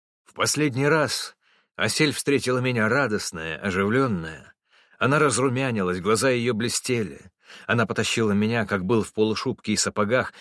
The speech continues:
прямо в комнату. «Смотри, Ильяс, Самат уже стоит на ногах». «Да ну, где он?» «А вон,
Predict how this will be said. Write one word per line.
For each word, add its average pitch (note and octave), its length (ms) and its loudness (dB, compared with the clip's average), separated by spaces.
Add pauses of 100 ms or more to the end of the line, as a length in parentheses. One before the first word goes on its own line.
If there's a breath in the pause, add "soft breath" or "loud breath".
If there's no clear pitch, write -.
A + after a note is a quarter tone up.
(120)
прямо A#2+ 280 2
в - 80 -10
комнату. G#2 480 0 (160 loud breath)
«Смотри, C3+ 520 -2
Ильяс, B2 480 -4 (240 loud breath)
Самат D3+ 460 2
уже A2+ 220 -4
стоит C#3 360 0
на C#3 100 -4
ногах». C#3 540 -2 (1040)
«Да A#2 180 -2
ну, F2+ 220 -8
где G2 300 -2
он?» E2 280 -10 (640)
«А C3+ 160 4
вон, G3 320 0